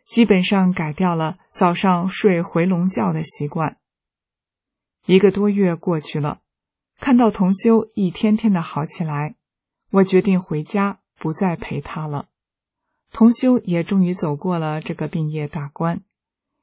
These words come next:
因为我们法学的多了，实修了，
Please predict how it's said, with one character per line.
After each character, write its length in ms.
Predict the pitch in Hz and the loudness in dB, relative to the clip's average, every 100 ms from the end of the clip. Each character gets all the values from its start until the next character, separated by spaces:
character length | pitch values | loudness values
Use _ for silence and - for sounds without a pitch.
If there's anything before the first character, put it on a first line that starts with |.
| _ | _
因 140 | - 196 | 2 4
为 140 | 185 | 4
我 120 | 180 | 2
们 200 | 160 165 | 0 -2
法 220 | 165 143 | -2 -4
学 200 | 151 - | -4 -6
的 120 | 156 165 | -6 -4
多 260 | 190 196 | -6 -4
了， 240 | 190 156 - _ | -4 -4 -8 _
实 320 | - - 156 | -10 -6 -4
修 300 | - 202 196 | -4 -4 -2
了， 200 | 170 | -4